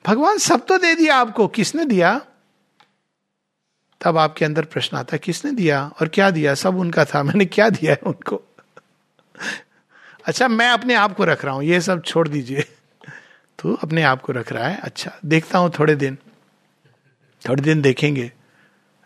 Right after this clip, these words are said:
रख दिया अपने आप को। अब suddenly आपने बड़े खुश होके सरेंडर करके, अच्छी स्टेट है, बाहर निकले, suddenly आपको एक न्यूज़ आई फोन पे, ये समस्या की। अच्छा,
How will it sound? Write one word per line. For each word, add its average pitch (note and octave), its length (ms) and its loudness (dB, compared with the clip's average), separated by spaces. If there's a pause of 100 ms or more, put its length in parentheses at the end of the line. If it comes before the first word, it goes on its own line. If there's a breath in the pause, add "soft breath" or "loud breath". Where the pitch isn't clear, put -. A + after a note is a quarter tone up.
रख D#3 160 4
दिया D#3 260 2
अपने C#3+ 200 -4
आप B2+ 220 -2
को। A#2+ 280 -18 (180)
अब C3+ 140 -10
suddenly D#3+ 500 2
आपने D3 300 2
बड़े B2 300 -2
खुश - 300 -6
होके - 280 -10
सरेंडर - 520 -4
करके, - 420 -6
अच्छी - 420 0
स्टेट - 420 0
है, - 100 -14 (520 loud breath)
बाहर D3 260 2
निकले, D3+ 380 -2 (600)
suddenly F3 440 2
आपको D#3+ 280 2
एक D3+ 140 0
न्यूज़ D#3 320 0
आई A#2+ 280 -2 (1200)
फोन D3 300 -2
पे, A#2+ 220 -8 (720)
ये D#3 180 4
समस्या C#3+ 520 0
की। - 200 -20
अच्छा, - 420 0